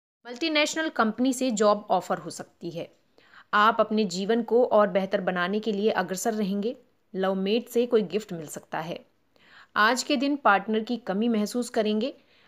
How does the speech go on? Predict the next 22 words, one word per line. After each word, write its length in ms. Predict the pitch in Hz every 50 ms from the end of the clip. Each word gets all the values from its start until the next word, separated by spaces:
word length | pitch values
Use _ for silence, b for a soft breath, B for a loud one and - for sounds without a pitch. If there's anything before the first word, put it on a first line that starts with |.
| b b
पति 180 | 214 208 240 233
पत्नी 360 | - - 214 214 247 254 277
के 120 | 254 277 240
बीच 260 | 196 185 233 247 240 -
प्यार 260 | - 202 190 196 185
बना 260 | - 170 160 175 185
रहेगा। 380 | 208 214 214 214 185 220 240 - - _ _ _ _ _ _ _ -
आज 340 | - 185 208 233 233 240 285 b b b b b _ _ -
आपकी 340 | 185 190 196 - - 214
लव 220 | 196 185 180 190 185
लाइफ 280 | 196 190 202 220 - 226
में 140 | 220 240 220
थोड़ी 220 | - 214 208 202
मुश्किलें 500 | 196 180 175 - - - 202 196 196 185
भी 220 | 190 185 226 269
आ 140 | 277 254 226
सकती 400 | 214 - 220 208 - - 226 214
हैं। 160 | 185 208 233 - _ _ _ _ b b b b b b b b b b b b b _ _ _ _ _ _ -
इन्हें 220 | 262 269 285 311 330
आपको 340 | 302 269 - - - 285
बहुत 500 | 262 208 214 226 220 233 294 294 - -
ही 220 | 233 202 - -